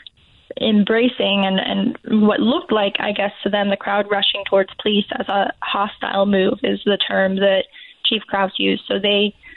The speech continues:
came up on the side and this tense standoff started, and Chief Kraus came and he, he knelt with protesters and then talked with them, and a lot of them were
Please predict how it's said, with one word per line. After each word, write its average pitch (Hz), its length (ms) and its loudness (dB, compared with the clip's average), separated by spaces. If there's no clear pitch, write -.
came 247 240 2
up 233 80 -4
on 214 140 0
the 202 80 -2
side 208 300 0
and 190 120 0
this 190 80 -2
tense 214 160 -4
standoff 202 360 -2
started, 190 460 0
and 202 160 -4
Chief 220 280 -2
Kraus 208 360 0
came 202 480 0
and 208 200 0
he, 196 500 4
he 220 360 0
knelt 214 360 2
with 214 160 0
protesters 202 680 -2
and 202 100 4
then 190 120 2
talked 269 340 -2
with 208 140 -2
them, 196 260 0
and 214 80 0
a 202 80 2
lot 214 220 0
of 220 100 -4
them 202 220 -2
were 196 200 2